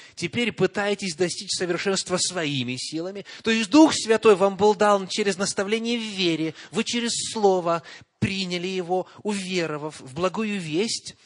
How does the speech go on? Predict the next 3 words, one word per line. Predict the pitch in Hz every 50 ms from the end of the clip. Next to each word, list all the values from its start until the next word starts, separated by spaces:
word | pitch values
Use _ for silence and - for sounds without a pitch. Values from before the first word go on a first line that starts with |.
| _ _ _
обрели | - 160 165 156 - 208 208 202 202 226 220
сверхъестественную | 196 - - 208 240 220 - 226 220 - - - 247 233 - - - 196 190 190 185 185
силу, | 170 - - - 156 151 151 170 160